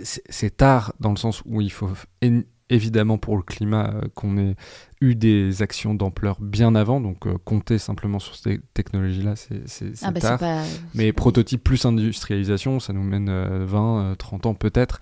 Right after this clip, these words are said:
Speaker 1: Donc c'est,
Speaker 2: Non,
Speaker 1: c'est,
Speaker 2: non,
Speaker 1: c'est,
Speaker 2: vingt
Speaker 1: c'est
Speaker 2: ans.
Speaker 1: Non, mais ça veut dire que c'est des technologies qui sont, euh, voilà, dans une deuxième phase,
Speaker 2: Oui, oui,
Speaker 1: disons,
Speaker 2: tout à
Speaker 1: euh,
Speaker 2: fait.
Speaker 1: sur, sur l'aspect
Speaker 2: Tout à fait.
Speaker 1: climatique.
Speaker 2: Non, non, mais de toute façon, hein, la stratégie, il me semble, aujourd'hui, elle est claire, elle est de, de, de continuer avec les parcs existants,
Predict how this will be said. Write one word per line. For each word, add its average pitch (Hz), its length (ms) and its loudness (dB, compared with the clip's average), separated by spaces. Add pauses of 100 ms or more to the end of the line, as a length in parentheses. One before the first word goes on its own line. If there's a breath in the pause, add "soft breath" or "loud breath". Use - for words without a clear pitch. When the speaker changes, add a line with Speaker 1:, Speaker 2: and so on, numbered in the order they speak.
(260 loud breath)
Speaker 1:
Donc 120 100 -2
c'est, - 140 6
Speaker 2:
Non, 208 100 6
Speaker 1:
c'est, 202 220 4 (260 loud breath)
Speaker 2:
non, 180 300 -2
Speaker 1:
c'est, 160 40 -14
Speaker 2:
vingt 196 120 0
Speaker 1:
c'est 196 180 0
Speaker 2:
ans. 208 180 0 (440)
Speaker 1:
Non, 131 80 4
mais 117 80 6
ça 123 100 0
veut 117 80 4
dire 123 160 4
que - 60 -12
c'est 123 100 0
des 110 100 2
technologies 107 480 2
qui 117 140 -4
sont, 117 380 0
euh, 101 340 2
voilà, 104 220 6
dans 98 100 0
une 107 180 2
deuxième 117 300 8
phase, 92 400 -6 (240)
Speaker 2:
Oui, 330 120 6
oui, 311 200 6
Speaker 1:
disons, - 20 0
Speaker 2:
tout 240 140 -2
à 277 60 6
Speaker 1:
euh, 277 40 4
Speaker 2:
fait. 247 220 2
Speaker 1:
sur, - 260 -4
sur 117 140 2
l'aspect 110 140 2
Speaker 2:
Tout - 40 4
à 156 60 4
fait. - 100 -2
Speaker 1:
climatique. 113 460 0
Speaker 2:
Non, 262 80 4
non, 254 140 6 (180 loud breath)
mais 220 80 2
de 220 40 4
toute 254 120 0
façon, 262 320 6
hein, 226 120 6
la 214 120 4
stratégie, 220 500 2
il 226 60 8
me 196 60 4
semble, 208 360 4
aujourd'hui, 185 540 2
elle 180 160 6
est 175 80 0
claire, 226 420 4
elle 170 160 0
est 185 100 4
de, 170 240 0 (140)
de, 175 260 2
de 175 120 0
continuer 208 680 6
avec 170 220 2
les 180 80 4
parcs 180 240 -2
existants, 175 580 2